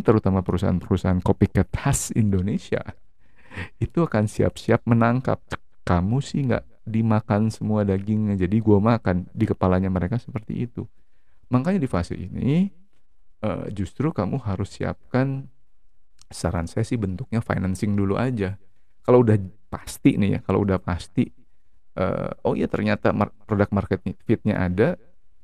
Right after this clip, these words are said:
eh, pertumbuhannya mulai kelihatan, patternnya, financing digital, cobain gitu. Agunkan, eh, aset-aset atau jejak-jejak digital kamu.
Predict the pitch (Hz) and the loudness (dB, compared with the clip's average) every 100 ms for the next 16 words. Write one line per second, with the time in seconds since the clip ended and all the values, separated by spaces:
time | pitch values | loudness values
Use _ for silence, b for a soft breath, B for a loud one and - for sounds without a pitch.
0 | - 101 - - - - 113 101 95 101 | -4 -4 -4 -2 -2 2 4 6 6 4
1 | 98 95 95 - 95 95 92 - 107 147 | 4 4 2 2 4 4 2 0 -2 0
2 | 98 - 95 92 98 156 185 b b b | -2 -2 -4 -2 0 0 -2 b b b
3 | b - - 92 101 117 117 104 95 98 | b -10 -4 -2 0 -2 -2 0 0 0
4 | - - 80 92 - 92 90 95 92 90 | 0 -2 -4 -8 -6 -2 -2 -2 -4 -6
5 | 85 - - - - - 101 90 101 95 | -8 -12 -16 -18 -20 -12 -10 -6 -6 -6
6 | - 135 151 156 156 156 - - - - | -2 -2 -2 -4 -6 -10 -16 -20 -20 -20
7 | - - - 87 82 85 - - 113 104 | -20 -14 -8 -6 -6 -8 -6 -4 -2 -4
8 | - - - - - - - 107 - - | -6 -10 -14 -20 -20 -20 -6 -4 -4 -4
9 | 104 98 101 104 - 104 107 107 101 110 | 0 0 2 0 0 -2 0 0 0 0
10 | 107 120 139 135 | 0 -2 -6 -8